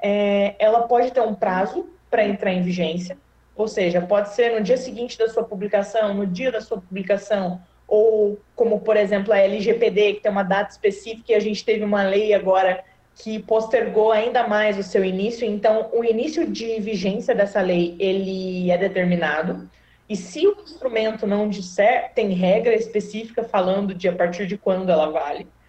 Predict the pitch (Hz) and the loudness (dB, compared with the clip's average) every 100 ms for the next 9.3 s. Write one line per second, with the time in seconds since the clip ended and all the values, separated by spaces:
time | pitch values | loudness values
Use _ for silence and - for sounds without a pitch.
0 | _ _ - 214 214 240 254 - 214 170 | _ _ -6 -2 2 2 2 -2 -4 -4
1 | - - _ 214 202 202 196 190 190 185 | -8 -20 _ 2 4 6 6 6 4 0
2 | - 247 302 254 208 247 254 - 214 208 | -4 -4 -2 0 0 -2 -6 -2 2 4
3 | 214 220 214 202 - 233 294 277 240 220 | 4 2 0 -2 0 0 0 -2 0 0
4 | - 208 196 190 190 185 185 185 190 185 | 2 0 0 0 0 -2 -4 -6 -4 -4
5 | 185 175 - 185 175 240 233 - - 190 | -4 -6 -4 -2 -2 -6 -10 -10 -10 -4
6 | 196 196 190 208 202 214 214 214 208 - | -4 -4 -4 -4 2 4 4 4 -2 0
7 | 262 285 254 185 180 156 208 247 233 170 | 0 2 2 2 0 -2 2 4 2 0
8 | 170 - _ - - _ - 208 208 202 | -10 -20 _ -20 -20 _ -2 2 4 4
9 | 202 202 196 | 4 4 2